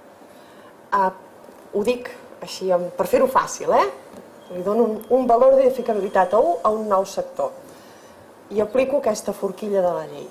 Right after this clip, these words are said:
Doncs em sortiria, més o menys, que el sòl d'equipaments oscil·la entre el cinc i el vint per cent. Vale? Hi havia una forquilla, dius, "Pues tinc un cert marge on, pues,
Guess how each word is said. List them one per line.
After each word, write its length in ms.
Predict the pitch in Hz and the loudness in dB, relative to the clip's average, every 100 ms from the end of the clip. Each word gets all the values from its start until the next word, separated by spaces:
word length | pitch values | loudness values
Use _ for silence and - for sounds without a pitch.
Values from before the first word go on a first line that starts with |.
| - - - - - | -20 -20 -20 -20 -16
Doncs 300 | 185 214 214 220 | 2 2 2 -2
em 60 | |
sortiria, 640 | 220 254 247 262 294 302 311 | 2 2 4 2 2 2 4
més 320 | 247 233 240 | 4 4 6
o 60 | 269 | 6
menys, 440 | 311 277 381 - - | 6 4 0 -8 -8
que 80 | |
el 80 | 214 | -8
sòl 240 | - 220 220 | 2 2 2
d'equipaments 600 | 226 233 240 262 269 220 | -4 -2 4 6 6 2
oscil·la 440 | 208 - 285 247 233 | -4 -2 2 2 2
entre 180 | 226 | -2
el 80 | 233 | -4
cinc 300 | 233 254 262 | -2 -2 2
i 20 | |
el 120 | 262 196 | 2 2
vint 140 | 185 | -2
per 80 | 180 | -6
cent. 240 | 165 143 127 - - - - - - - - - - - - - - | -8 -12 -12 -16 -20 -20 -20 -20 -20 -20 -20 -20 -20 -20 -20 -20 -6
Vale? 180 | 165 - - - - - - - - - - | -4 -4 -10 -20 -20 -20 -20 -20 -20 -20 -14
Hi 80 | 196 | -4
havia 140 | 214 233 | 4 4
una 100 | 233 | 4
forquilla, 460 | 202 180 160 151 | -4 -8 -6 -2
dius, 220 | 196 190 - - | -2 -4 -8 -10
"Pues 160 | 180 - | -10 -4
tinc 160 | 254 269 | 0 2
un 100 | 269 | 2
cert 200 | 240 202 | 0 -2
marge 340 | 190 160 160 220 247 - - - 240 | -2 -4 -2 -2 -2 -6 -18 2 6
on, 300 | 262 269 539 - - - - | 8 6 2 -4 -12 -16 -2
pues, 360 | 196 190 - | 0 0 -4